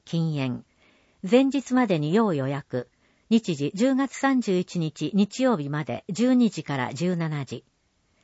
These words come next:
川床音羽山荘梅屋敷。要予約。電話零七二七二一三零零五、禁煙。前日の十七時までに要予約、火曜日定休。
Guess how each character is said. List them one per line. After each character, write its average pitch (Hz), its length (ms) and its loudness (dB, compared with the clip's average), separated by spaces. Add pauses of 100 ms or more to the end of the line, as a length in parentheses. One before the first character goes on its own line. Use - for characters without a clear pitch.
(420)
川 233 280 6
床 214 420 2
音 208 220 2
羽 285 120 4
山 247 260 0
荘 139 300 0
梅 175 220 2
屋 175 140 0
敷。 - 400 -12 (300)
要 240 240 6
予 156 120 0
約。 147 420 -4 (320)
電 208 260 4
話 180 200 0
零 254 260 4
七 214 260 2
二 143 200 -4
七 233 280 4
二 202 300 2
一 - 300 -6
三 233 320 2
零 165 240 2
零 165 240 0
五、 123 320 -2 (200)
禁 156 300 -2
煙。 127 260 -4 (640)
前 240 220 4
日 254 300 -2
の 202 120 4
十 254 260 2
七 269 240 2
時 185 100 -2
ま 185 140 0
で 165 120 -2
に 135 180 -2
要 214 220 2
予 139 140 0
約、 143 440 -6
火 202 140 0
曜 214 220 2
日 123 140 -6
定 143 260 -6
休。 123 380 -6